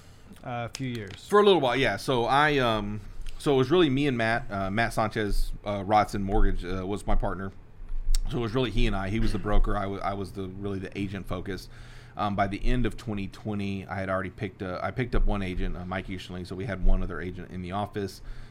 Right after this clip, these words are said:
Speaker 2: Um, by twenty twenty-one, I think I had built up to, I think, eight total that I had at the, at one time. That was kind of the most that I had. Um,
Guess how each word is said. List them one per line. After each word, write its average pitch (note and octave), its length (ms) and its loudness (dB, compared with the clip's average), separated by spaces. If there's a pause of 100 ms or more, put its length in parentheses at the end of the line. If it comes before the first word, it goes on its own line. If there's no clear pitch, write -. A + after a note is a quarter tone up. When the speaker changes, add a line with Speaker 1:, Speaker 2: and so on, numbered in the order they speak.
(120)
Speaker 2:
Um, G2 160 0
by G2 100 0
twenty A2+ 260 2
twenty-one, G2 680 -6
I - 100 -10
think G2+ 160 -8
I G2 100 0
had F2+ 140 -6
built F#2 320 -8
up F#2 300 -6
to, F2+ 520 -8
I - 60 -16
think, C#3+ 200 -10 (100)
eight G#2 280 -10
total G#2+ 420 -6 (120)
that G2 160 -6
I G2 80 -2
had G#2 340 -6
at F#2 160 -10
the, G2+ 180 -12
at F#2+ 140 -8
one G2+ 220 -8
time. G2+ 240 -6
That F#2 80 -6
was F2+ 80 -10
kind F#2 180 -8
of F2 80 -8
the F2+ 60 -8
most F#2+ 300 -6
that F#2 100 -8
I F2 100 -6
had. F#2+ 300 -4 (440)
Um, F#2 300 -4